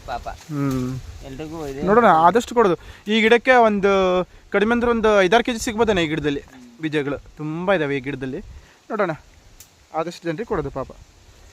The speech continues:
Speaker 2: ಕೆಲವೊಂದು ಜನರಿಗೆ ಎರಡು ಕೆಜಿ ಬೇಕಂತೆ, ಕೆಲವೊಂದು ಜನರಿಗೆ ಮೂರು ಕೆಜಿ ಬೀಜಗಳು ಬೇಕಂತೆ, ಕೆಲವೊಂದು ಜನರಿಗೆ ಕಾಲ್ ಕೆ ಜಿ, ಕೆಲವೊಂದು ಜನರಿಗೆ ನೂರು ಗ್ರಾಮು.
Speaker 1: ನಿನ್ನೊಬ್ಬ ಕಾಲ್ ಮಾಡಿದ್ರು.
Speaker 2: ಹಾ.
Speaker 1: ಆ,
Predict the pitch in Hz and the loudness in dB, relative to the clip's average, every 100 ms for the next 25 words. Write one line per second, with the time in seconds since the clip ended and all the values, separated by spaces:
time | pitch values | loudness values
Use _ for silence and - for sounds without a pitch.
0 | - - 170 175 175 175 170 156 185 202 | -18 -6 -4 -2 -2 -2 0 0 2 -2
1 | 175 170 160 160 156 160 156 156 156 156 | -2 -2 -4 -4 -2 -2 -2 -2 -2 -6
2 | 151 156 190 202 175 175 165 165 165 156 | -6 -4 -4 -4 -4 -2 -2 -2 -2 -4
3 | 156 139 143 143 - - - _ - 160 | -6 -8 -8 -10 -14 -20 -20 _ -4 -2
4 | 160 156 156 160 160 185 214 175 151 156 | -2 -4 -6 -2 4 4 2 -6 -4 -6
5 | 160 156 160 156 156 156 165 202 180 160 | -4 -4 -4 -6 -4 -2 0 0 2 0
6 | 151 147 - _ _ _ _ - - _ | 0 -6 -10 _ _ _ _ -20 -20 _
7 | - - - - _ 156 175 190 180 185 | -20 -20 -20 -20 _ -16 -12 -10 -8 -6
8 | 165 160 127 117 - - 151 156 - - | -6 -6 -10 -12 -16 -8 -8 -8 -14 -20